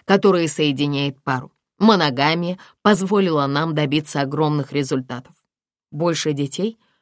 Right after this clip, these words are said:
Верно. Но это следствие долгих отношений. И что уменьшилось? Думаю, стычки между мужчинами.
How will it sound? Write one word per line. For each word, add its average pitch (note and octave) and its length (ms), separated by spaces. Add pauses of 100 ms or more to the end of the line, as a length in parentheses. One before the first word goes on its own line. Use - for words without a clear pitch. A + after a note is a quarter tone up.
Верно. D#3 600 (360)
Но G#3+ 180
это C#3 260
следствие D3 600
долгих D3 460
отношений. C#3+ 640 (380)
И A3 80
что B3+ 180
уменьшилось? A3+ 840 (540)
Думаю, D#3 460
стычки E3+ 540
между D3+ 400
мужчинами. F3 640